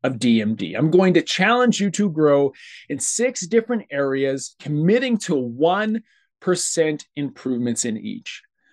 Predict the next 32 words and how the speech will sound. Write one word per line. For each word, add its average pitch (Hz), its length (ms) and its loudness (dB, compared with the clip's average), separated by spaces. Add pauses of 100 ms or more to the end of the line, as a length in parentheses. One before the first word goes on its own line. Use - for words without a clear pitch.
(300)
You 196 320 8
can't 196 680 2 (460)
do 156 200 8
a 123 40 4
hundred 190 320 4
percent 175 340 0
change 156 440 2
in 135 100 -2
one 131 220 -2
day, 117 240 -4 (180)
but 143 100 -6
you 147 120 -4
can 139 240 2
definitely 190 420 6
do 117 340 -2 (280)
one 135 200 0
percent 127 320 -4
changes 117 360 -6
over 104 160 -2
a 95 100 -2
hundred 135 320 -2
days. - 400 -10 (540)
What 165 160 6
are - 20 4
your 147 380 6
next 123 400 -4
one 120 140 -2
hundred 113 260 -2
days 98 240 -2
gonna 87 180 -6
look 98 260 -4
like? - 220 -14